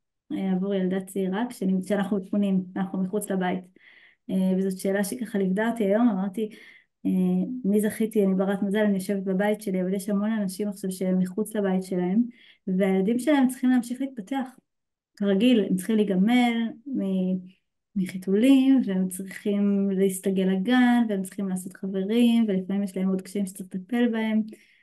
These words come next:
וככה השאלה ליוותה אותי. אני חושבת שמה ש-, שרציתי להגיד על השאלה הזאת, זה ש-, אה, עם חמלה לעצמכם כהורים, ולילדים על זה שהמצב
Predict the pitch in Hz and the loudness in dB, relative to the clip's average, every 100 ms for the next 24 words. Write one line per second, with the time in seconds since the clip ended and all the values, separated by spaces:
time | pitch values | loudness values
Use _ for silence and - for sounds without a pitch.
0 | _ _ _ - 185 180 202 190 185 214 | _ _ _ -14 -12 -8 -4 -2 0 0
1 | 240 240 - 254 262 208 185 - 240 247 | 2 0 0 -2 -2 -2 -4 -4 -4 -4
2 | 254 202 208 208 240 214 202 190 190 _ | -2 -2 -2 -2 0 2 2 0 -6 _
3 | _ - 190 185 185 226 202 196 240 214 | _ -12 -6 -4 -4 -2 -2 0 0 0
4 | 190 202 196 233 247 208 190 185 - 190 | -2 -4 -4 -2 -2 -4 -6 -8 -4 -4
5 | 190 - _ _ - 196 190 185 185 - | -6 -16 _ _ -6 0 2 2 2 -2
6 | - _ _ _ _ _ _ _ _ _ | -10 _ _ _ _ _ _ _ _ _
7 | _ _ _ - 226 185 208 202 214 233 | _ _ _ 2 4 4 2 2 2 2
8 | 208 180 - - 202 208 190 202 196 - | 2 -2 -6 -6 0 0 0 -4 -6 -2
9 | 214 208 202 196 190 233 294 339 - - | -2 0 0 0 2 6 6 6 0 -18
10 | _ _ 190 208 214 190 196 - 202 196 | _ _ -2 0 2 2 0 -4 -6 -6
11 | 190 196 190 190 | -4 -2 -2 -4